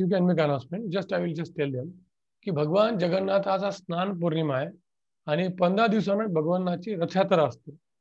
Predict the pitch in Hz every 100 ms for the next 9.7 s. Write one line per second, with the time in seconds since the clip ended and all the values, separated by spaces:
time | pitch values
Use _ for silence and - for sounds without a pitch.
0 | - 175 143 - _ _ _ _ - 156
1 | 180 185 208 165 185 170 180 196 180 185
2 | 170 185 185 180 170 185 185 185 190 175
3 | 165 170 196 190 170 165 131 110 117 _
4 | _ _ _ _ 160 156 120 - _ _
5 | _ _ _ _ - 180 175 - - _
6 | _ _ _ _ _ _ _ 160 160 175
7 | 160 180 214 220 233 220 - - 160 185
8 | 185 202 - - 143 156 180 190 185 175
9 | 170 170 185 180 170 165 139